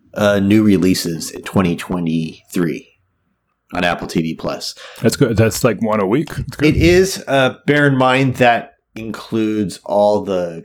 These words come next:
Speaker 1: kids' animated shows, and there's been a bunch of, like, relatively small documentaries and stuff. So there's probably worth two hundred Netflix releases, or s-, you know, I don't,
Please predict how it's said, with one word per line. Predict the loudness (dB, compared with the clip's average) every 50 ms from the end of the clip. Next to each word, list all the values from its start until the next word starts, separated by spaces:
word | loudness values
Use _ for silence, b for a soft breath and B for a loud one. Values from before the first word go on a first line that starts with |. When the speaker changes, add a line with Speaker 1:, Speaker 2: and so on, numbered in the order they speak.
| -14
Speaker 1:
kids' | -6 -2 -2 -2 -2 0 0
animated | 2 2 4 4 4 4 4 4 2 2 0
shows, | -2 -2 0 2 2 2 2 0 0 0 0 0 0 0 0 -2 -2 -4 -6 -10 -10
and | -8 -4 -4 -2 -4 -4 -6 -8 -10 -14 -18 -20 -20 _ -20 _ -4
there's | -2 -2 0 0
been | 0 0 0
a | 0
bunch | 0 -2 0 -2
of, | -2 -2
like, | -2 -2 -2 -2
relatively | 0 2 2 2 0 -2 -4 -2 -4 -4
small | -4 -4 -2 0 0 2
documentaries | 2 0 0 -2 -2 -4 -2 -2 -2 -2 -2 -4 -4 -4 -4 -4 -6 -8
and | -10 -6
stuff. | -4 -4 -4 -4 -4 -2
So | -2 -2 -2 B B B B B B B B B _ _ -20 -10
there's | -8 -8 -4 -2
probably | 0 0 2 2 2
worth | 2 2 0 0 -2 -6 -6
two | 0 2 2 2
hundred | 2 0 0 2 2 0 0 -2
Netflix | -6 -8 -2 0 0 2 2 0 -4
releases, | -8 -8 -8 -10 -10 -12 -12 -14 -16
or | -18
s-, | -20 -20 -14
you | -12 -10 -10
know, | -10
I | -10 -12 -12
don't, | -14 -14 -16